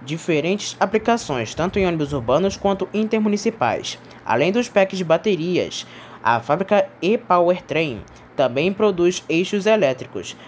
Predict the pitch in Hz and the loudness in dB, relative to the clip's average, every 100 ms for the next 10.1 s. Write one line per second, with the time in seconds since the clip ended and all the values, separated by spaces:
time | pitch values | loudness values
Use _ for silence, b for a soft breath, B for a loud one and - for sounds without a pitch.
0 | B 120 127 135 123 127 143 127 147 185 | B 0 0 0 -4 -2 -4 -2 -2 -2
1 | - 196 190 214 196 156 170 190 185 175 | 2 2 2 0 0 2 2 0 -2 -4
2 | 165 165 185 190 185 180 190 - 185 180 | 0 0 0 -2 -2 -2 -2 -2 -2 -2
3 | 190 185 214 214 147 127 - - B B | -4 -2 0 0 -2 -4 -6 -8 B B
4 | B 120 127 131 - 120 131 131 156 143 | B 2 2 0 -6 -6 -4 -2 -4 -2
5 | 165 180 202 196 208 170 147 131 107 92 | -2 -2 0 2 2 2 2 0 -2 -8
6 | 123 135 135 160 127 147 180 123 - 151 | -8 -8 -2 0 0 -2 0 -2 0 2
7 | 202 220 208 185 190 196 208 190 185 190 | 2 0 2 2 0 -2 -2 -2 -2 -2
8 | 185 190 180 170 185 196 190 185 170 175 | -4 -2 2 2 0 -2 -2 0 0 -2
9 | B B - 170 208 220 - 214 147 107 | B B -4 0 0 0 -2 2 4 2